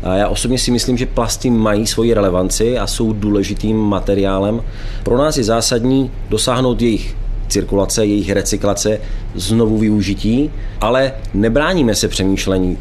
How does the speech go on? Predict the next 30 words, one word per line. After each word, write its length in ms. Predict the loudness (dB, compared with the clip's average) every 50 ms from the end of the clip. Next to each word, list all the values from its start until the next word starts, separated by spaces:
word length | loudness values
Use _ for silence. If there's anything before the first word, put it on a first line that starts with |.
| -2
Teď 300 | 0 0 0 0 -2 -8 -6
budu 420 | -4 -2 0 0 0 0 -2 -4 -6 -8 -8 -8 -8 -8 -8 -8 -6 -6 -8 -8 -8 -8 -8 -6 -2 0 2 2
jenom 220 | 2 2 2 2
ryze 220 | 2 2 2 0 0
koncepčně, 540 | 2 0 0 2 0 -2 -2 -2 -2 0
není 180 | 0 2 0 2
to 100 | 2 2
věc, 180 | 0 0 0 -2
která 200 | -2 0 0 0
by 100 | 0 0
teď 140 | -2 0
byla 180 | 0 2 2 2
na 100 | 0 0
stole, 320 | -2 -2 0 0 0 0 -2 -4 -6 -6 -4 -4 -4 -4 -4 -2
ale 140 | 0 0 0
já 80 | 0
si 100 | 0 -2
vzpomínám, 480 | -4 -2 0 0 2 2 2 2 2 0
je 80 | 0 -2
to 160 | -2 -4 -4 -4 -8 -8 -8 -8 -6 -2
pár 220 | -2 0 0 0
let 120 | 0 -2 -2 -2
pospátku, 600 | -4 -4 -4 -2 -2 0 0 0 0 -2 -2 -2
kdy 200 | -2 0 0 -2
tehdejší 720 | -2 0 0 0 2 2 2 0 0 0 0 0 0 0
C 260 | 0 0 0 0 2 2
E 40 |
O, 220 | 2 2 2 2 0
nejvyšší 380 | 0 0 0 -2 0 0 0
náš 300 | 0 0 0 -2 -4 -4